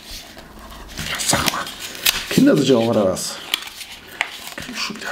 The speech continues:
Plack bei sowas. Ja, also, hier ist noch ein Netzteil. Das ist kein U-S-B-C auf U-S-B-C Netzteil, wie man's von dem Pixel kennt oder sowas.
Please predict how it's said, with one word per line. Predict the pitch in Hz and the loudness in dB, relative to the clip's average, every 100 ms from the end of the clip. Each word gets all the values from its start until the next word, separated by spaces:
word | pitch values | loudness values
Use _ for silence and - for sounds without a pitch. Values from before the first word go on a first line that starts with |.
| - | -8
Plack | - - - | -6 -6 -4
bei | - | -4
sowas. | - - - - - - - - - - - - - - - - - - - - - - - - - - - - - - - - - - - - - - - - - - - - - - - - - - - - - - - - - - - - - - - - - - 76 | -4 -6 -6 -4 -4 -6 -10 -8 -8 -8 -6 -4 -2 -6 -8 -8 -8 -10 -12 -14 -10 -6 -6 -6 -8 -4 -4 -4 -6 -4 0 0 0 -2 0 0 0 0 -2 -8 0 0 2 -2 -6 -6 -6 -6 -6 -8 -10 -12 -8 -6 -2 -2 -4 -8 -14 -14 -14 -14 -8 0 4 6 6
Ja, | - - - - - 143 139 | 4 2 -2 0 2 4 6
also, | 131 110 - | 4 -2 -2
hier | 165 | 2
ist | 180 | 4
noch | 180 170 | 4 2
ein | |
Netzteil. | 208 247 - 254 254 277 - - - _ - - | 0 0 0 2 4 2 -2 -18 -20 _ -20 -6
Das | 139 | -4
ist | 175 - | -4 0
kein | - 185 214 | 4 4 6
U-S-B-C | 202 208 208 190 202 196 | 4 4 4 2 6 4
auf | 208 | 4
U-S-B-C | 180 160 143 151 214 | -2 0 -2 2 2
Netzteil, | 254 - 214 | 2 0 2
wie | |
man's | 185 165 | 4 2
von | 165 | 0
dem | 147 | 0
Pixel | - 294 262 | 2 2 2
kennt | 247 | 0
oder | 254 220 | 0 0
sowas. | 220 226 226 | 2 0 -4